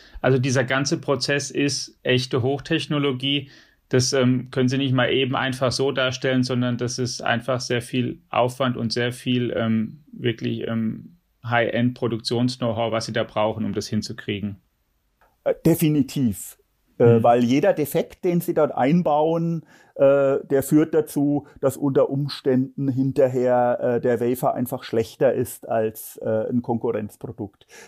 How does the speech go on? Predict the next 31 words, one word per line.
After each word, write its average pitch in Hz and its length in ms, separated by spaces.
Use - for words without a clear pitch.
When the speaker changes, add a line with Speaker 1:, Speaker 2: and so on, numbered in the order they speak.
Speaker 2:
Das 120 140
heißt, 123 260
da 123 120
brauchen 131 440
Sie 135 160
natürlich 131 500
auch - 140
viel 143 260
Erfahrung, 143 580
viel 135 220
Fertigungserfahrung, 151 1300
äh, 127 240
viel 135 260
Erfahrung 131 600
mit 131 120
Ihren 117 260
Anlagen, 143 920
äh, 123 260
dass 123 220
Sie 127 140
hinterher 127 580
auch 120 220
die 135 160
Qualität 123 640
liefern 120 360
können, 117 440
die 113 80
gebraucht 113 580
wird 101 180
vom 101 240
Kunden. - 440